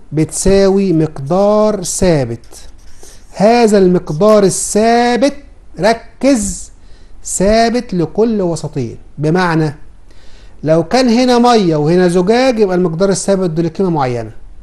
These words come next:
جيت هنا حطيت كيروسين وزجاج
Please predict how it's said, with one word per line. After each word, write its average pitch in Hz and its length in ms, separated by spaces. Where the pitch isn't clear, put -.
جيت 285 300
هنا 262 240
حطيت 208 800
كيروسين 185 840
وزجاج 226 1080